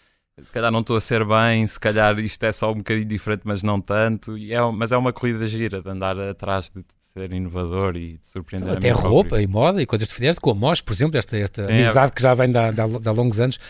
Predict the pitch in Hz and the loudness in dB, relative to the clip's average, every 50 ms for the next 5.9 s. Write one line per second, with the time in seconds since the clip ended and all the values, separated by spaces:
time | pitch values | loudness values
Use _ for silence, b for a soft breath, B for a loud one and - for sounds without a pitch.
0 | B B B B B - 117 113 107 - 139 120 120 120 120 120 120 120 123 117 | B B B B B -2 -2 -2 0 0 0 -2 0 -4 -4 -8 -8 -10 -8 -4
1 | 117 113 135 147 151 143 - - 104 113 127 143 135 - 160 156 147 165 170 165 | 0 4 6 6 6 4 2 0 2 6 6 6 8 6 4 4 4 4 2 2
2 | - - 165 165 170 180 185 180 160 170 180 156 151 170 180 170 165 170 170 175 | 4 4 4 6 6 4 2 0 0 -4 -8 -4 -2 -2 -2 0 0 2 6 6
3 | 180 170 - 151 160 165 156 170 165 160 156 156 143 151 143 147 226 - - - | 6 4 6 4 4 4 4 4 4 6 6 4 4 2 0 0 -2 -4 -2 -4
4 | 135 117 180 269 - - 135 113 113 113 117 120 117 113 104 104 139 190 247 233 | 0 0 0 0 0 0 0 0 0 0 0 0 0 0 0 0 2 2 0 0
5 | - 127 104 101 - - 107 104 107 - 120 131 - - 120 123 120 123 | 0 -2 -2 -2 -2 -2 0 0 0 2 0 0 0 0 0 0 0 -2